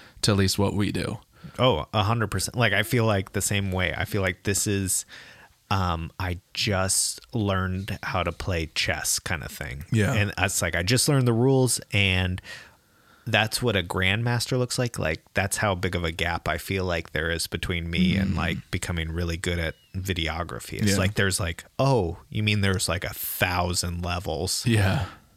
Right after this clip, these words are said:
Speaker 2: Or, you know, two thousand levels to
Speaker 1: Yep.
Speaker 2: get to
Speaker 1: At least
Speaker 2: Yeah.
Speaker 1: two thousand.
Speaker 2: And it's like, "Oh,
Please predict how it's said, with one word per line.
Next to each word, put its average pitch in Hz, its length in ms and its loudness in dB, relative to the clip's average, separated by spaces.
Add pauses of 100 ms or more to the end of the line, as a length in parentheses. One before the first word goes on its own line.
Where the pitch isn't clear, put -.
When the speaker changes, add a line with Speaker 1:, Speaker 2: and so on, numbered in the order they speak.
Speaker 2:
Or, 78 220 -2 (260)
you 80 140 -2
know, - 180 -8 (560)
two 117 240 2
thousand 85 580 0
levels 87 500 -4
to 104 140 4
Speaker 1:
Yep. 95 80 2
Speaker 2:
get - 280 0
to 80 280 -2
Speaker 1:
At 113 140 4
least 107 580 4
Speaker 2:
Yeah. 120 160 8
Speaker 1:
two 95 60 6
thousand. 95 420 2
Speaker 2:
And 107 120 2
it's - 180 2
like, 90 260 2 (540)
"Oh, 87 440 2